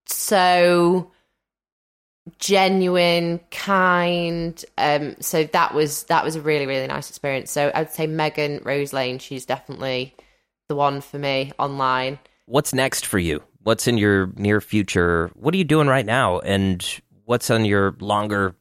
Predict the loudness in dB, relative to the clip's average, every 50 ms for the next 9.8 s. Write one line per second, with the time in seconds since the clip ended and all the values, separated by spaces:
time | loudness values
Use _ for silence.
0 | _ 0 2 4 4 4 2 4 4 4 6 6 4 4 2 0 0 2 2 2
1 | 2 0 0 0 0 0 0 -2 -4 -8 -14 -16 -16 -16 _ _ _ _ _ -4
2 | 0 0 2 2 2 2 2 4 4 4 4 6 6 4 4 2 2 0 0 0
3 | 2 2 4 4 4 4 2 0 0 2 4 4 4 4 2 0 -4 -8 _ _
4 | _ _ _ 0 0 2 2 0 -2 -4 -8 _ _ _ _ _ _ _ _ _
5 | -4 -2 0 0 0 0 -2 -4 -6 -8 -8 -10 -12 -16 _ _ _ -12 -4 -2
6 | 2 4 4 6 6 4 4 4 4 4 4 4 4 2 2 2 4 2 2 2
7 | 2 2 2 4 4 2 2 2 2 2 4 2 2 2 2 2 2 2 2 0
8 | 0 2 4 4 4 4 4 2 2 2 2 2 2 0 0 2 4 4 6 6
9 | 4 2 2 4 4 6 6 6 4 4 4 4 4 4 2 2